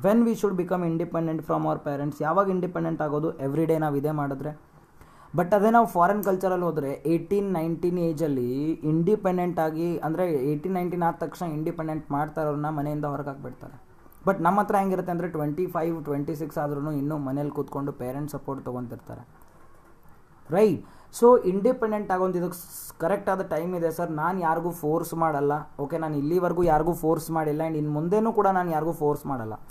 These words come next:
It's totally your decision, ನಿಮ್ಮ decision ಇರುತ್ತೆ ಯಾವ ಥರ ಇದನ್ನು ಮಾಡಬೇಕು ಅಂತ. So if you are interested, ನೀವು interested ಆಗಿದ್ದರೆ, ಏನೋ ಒಂದು change, ನಿಮ್ಮ revolutionary change ಮಾಡ್ಕೋಬೇಕು ಅಂತ ಅಂದ್ಕೊಂಡಿದ್ರೆ,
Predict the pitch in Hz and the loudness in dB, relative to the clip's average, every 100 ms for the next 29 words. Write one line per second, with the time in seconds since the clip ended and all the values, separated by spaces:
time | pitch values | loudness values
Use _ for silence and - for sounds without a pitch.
0 | - - - 196 - 165 160 190 214 202 | -16 -6 2 2 2 -2 -2 2 2 2
1 | 165 170 190 180 170 165 156 180 170 165 | 4 6 4 0 -2 -2 -2 -4 -4 -2
2 | 196 202 170 170 165 175 156 147 165 170 | -2 0 0 0 0 0 2 0 0 0
3 | 143 143 160 147 147 147 139 - 120 117 | 0 -2 -4 -4 -2 -2 -4 -6 -4 0
4 | 135 175 170 156 151 135 127 175 185 - | 2 2 2 2 2 0 2 2 2 -12
5 | - - - 180 156 202 233 233 214 185 | -20 -8 2 2 4 6 10 10 8 2
6 | 175 170 170 147 147 190 190 175 170 175 | 0 0 0 2 2 4 4 2 2 0
7 | 175 170 170 156 156 160 156 180 185 185 | 0 2 2 2 0 2 2 2 2 0
8 | - 185 220 202 202 185 160 156 180 190 | 0 0 2 2 2 0 0 2 4 4
9 | 180 185 185 - 160 196 196 185 160 165 | 2 2 2 2 0 2 2 2 2 2
10 | 160 156 156 156 160 143 139 160 156 147 | 2 2 2 2 2 2 -2 -2 0 0
11 | 147 - - | -2 -4 -12